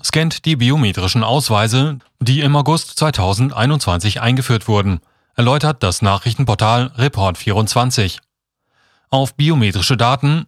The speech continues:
wie zum Beispiel Fingerabdrücke, werde angeblich nicht zurückgegriffen. Nutzer könnten zudem selbst entscheiden, welche Daten sie weitergeben möchten. Allerdings würden alle Angaben abgespeichert,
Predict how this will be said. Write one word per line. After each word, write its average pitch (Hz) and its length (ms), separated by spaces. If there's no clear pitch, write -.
wie 104 180
zum 101 180
Beispiel 101 360
Fingerabdrücke, 135 840
werde 143 320
angeblich 135 600
nicht 87 220
zurückgegriffen. 107 720
Nutzer 147 380
könnten 147 400
zudem 98 360
selbst 117 320
entscheiden, 120 600
welche 147 360
Daten 92 320
sie 101 140
weitergeben 117 480
möchten. 92 460
Allerdings 131 460
würden 143 180
alle 160 260
Angaben 98 460
abgespeichert, 107 800